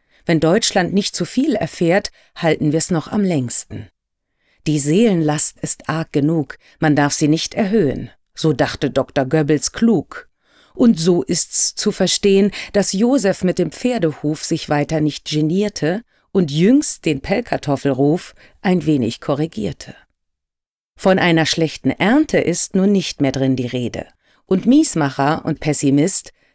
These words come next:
die finden heut jedwede Anspielung drauf einfach verbannt. Im eigensten Interesse, sei's, wenn man, macht man nun bekannt, nur Pellkartoffeln esse.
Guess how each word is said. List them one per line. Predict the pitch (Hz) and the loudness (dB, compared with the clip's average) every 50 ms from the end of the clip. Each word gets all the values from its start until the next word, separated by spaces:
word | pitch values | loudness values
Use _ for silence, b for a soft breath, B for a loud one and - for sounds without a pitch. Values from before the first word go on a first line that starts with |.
| _ - | _ -4
die | 208 185 | -4 0
finden | - - 269 277 269 - - 202 190 165 | 2 2 2 2 2 0 0 -2 0 2
heut | 185 185 190 190 - | 2 2 0 0 -2
jedwede | 147 147 170 180 139 - 127 151 160 170 160 139 156 180 208 208 - _ _ _ _ - | -2 0 0 0 0 0 0 0 2 2 2 4 4 2 2 0 -4 _ _ _ _ 2
Anspielung | - 180 175 - - - - 240 233 220 220 220 208 190 | 2 4 4 2 0 0 2 2 2 4 2 0 0 0
drauf | 170 185 180 - - - | 0 -2 -2 -2 -2 -2
einfach | 160 156 147 143 135 - - 147 147 - | 0 2 2 2 0 -2 -4 -4 -4 -6
verbannt. | - - 214 220 180 185 196 156 127 117 120 - - - - _ _ _ _ _ _ _ | -6 -2 -2 0 0 0 0 0 0 -2 -4 -8 -10 -16 -18 _ _ _ _ _ _ _
Im | - 175 156 - | -2 0 0 0
eigensten | - - 151 160 143 143 143 135 - - - 147 127 110 | 0 2 2 2 2 2 0 0 -2 -2 -2 -2 -2 0
Interesse, | - 147 151 - - - 190 180 - - 156 139 143 b b b b b b | -2 -2 -2 -2 -2 -2 0 0 2 2 2 2 0 b b b b b b
sei's, | - 170 185 180 185 190 190 - - 165 165 | -2 2 2 4 4 4 2 2 0 0 0
wenn | 180 180 185 | 2 2 2
man, | 180 175 165 165 165 156 151 b b b b | 2 2 2 2 2 2 0 b b b b
macht | 131 139 - - - | -2 -2 -2 -2 -2
man | 151 143 139 139 | 0 2 4 4
nun | 139 139 135 | 4 2 2
bekannt, | 135 131 - - - 139 135 139 156 165 - - _ _ _ _ | 0 -2 -2 -2 -2 0 2 2 0 0 -4 -10 _ _ _ _
nur | 208 220 220 214 | 2 2 2 2
Pellkartoffeln | - - - 196 190 160 - - 135 - - 151 139 - - 135 127 131 | 0 -2 -2 0 0 0 0 -2 -4 -4 -4 -6 -6 -4 -2 -2 -2 -2
esse. | - - 131 - - - - - | -2 -2 -2 -2 -2 -4 -4 -8